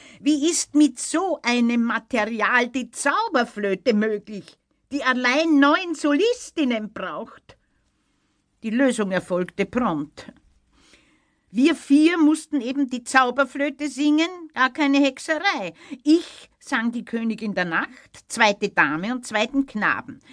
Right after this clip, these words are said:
Die dramatische sang die Pamina, erste Dame und ersten Knaben. Die Altistin sang dritte Dame und dritten Knaben und nur die Soubrette hatte nur eine Partie, die Papagena.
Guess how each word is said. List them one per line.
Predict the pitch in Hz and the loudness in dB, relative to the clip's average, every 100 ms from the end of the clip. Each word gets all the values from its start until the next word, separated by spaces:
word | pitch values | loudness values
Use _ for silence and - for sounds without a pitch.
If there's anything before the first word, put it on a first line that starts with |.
| 262 - | -20 -14
Die | 220 | -8
dramatische | - 214 202 185 226 262 240 247 | -4 -2 2 2 2 -2 -2 -4
sang | 233 202 190 | -2 -2 -2
die | |
Pamina, | 190 185 170 185 208 214 277 320 - | -4 -4 -2 0 0 2 2 2 -2
erste | 170 202 - 254 | -4 -4 -6 -6
Dame | 220 196 226 277 | -2 -2 0 0
und | 277 - | 0 0
ersten | 240 - - 147 | -2 -2 -6 -16
Knaben. | - 165 135 135 143 - - - | -14 -10 -10 -8 -12 -14 -16 -6
Die | 262 | 0
Altistin | 226 214 - 349 - 285 247 | 0 -2 0 -2 0 -2 -2
sang | 247 208 196 | 0 -2 0
dritte | 220 254 240 202 | 0 0 -2 -6
Dame | - 175 170 165 | 2 2 2 -4
und | 151 - | -8 -4
dritten | 220 320 359 - | -4 -4 -12 -14
Knaben | 330 330 349 370 330 _ _ _ | -6 -4 -4 -8 -20 _ _ _
und | 254 | -2
nur | 277 320 | 4 4
die | 302 | 4
Soubrette | - 262 185 185 170 - 214 - - _ | 0 0 0 -2 -4 -10 -14 -14 -18 _
hatte | - 220 220 226 - - | 2 2 4 2 0 2
nur | 240 233 | 2 4
eine | 190 196 220 | 2 0 -2
Partie, | 240 233 214 226 233 | -2 -2 -2 -4 -6
die | - 220 | -6 -4
Papagena. | 208 - 208 190 156 151 156 127 | -4 -2 -4 -2 -6 -6 -8 -12